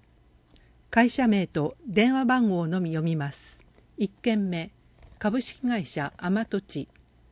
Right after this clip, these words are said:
電話、零五二四四一三七四七。二件目、葬儀専用ホール、鳳凰殿、三輪朱雀殿。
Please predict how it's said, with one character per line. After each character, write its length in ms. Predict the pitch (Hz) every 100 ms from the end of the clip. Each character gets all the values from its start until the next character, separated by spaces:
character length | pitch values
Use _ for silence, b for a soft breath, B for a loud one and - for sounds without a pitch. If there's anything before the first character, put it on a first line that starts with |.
| _ -
電 260 | 202 208 190
話、 220 | 165 - _ _ -
零 220 | 240 254
五 260 | 254 233 156
二 240 | 147 - 196
四 260 | 226 254
四 200 | 254 233
一 440 | 170 - - 147 -
三 300 | - 240 247
七 200 | 262 233
四 280 | 156 160 160
七。 300 | 160 139 127 _ _ _ _ _ _ _ _ _ _ _ _ -
二 120 | 196
件 360 | 196 233 220 196
目、 240 | 175 160 _ _
葬 240 | - 277
儀 140 | 220 180
専 260 | 202 208
用 200 | 208 185 185
ホ 240 | 185 156
ー 20 |
ル、 180 | 143 143 -
鳳 320 | 226 240 233
凰 100 | 165
殿、 240 | 151 139 - _ -
三 140 | 226 214
輪 180 | 151 -
朱 200 | - 202
雀 260 | 220 196
殿。 220 | 156 139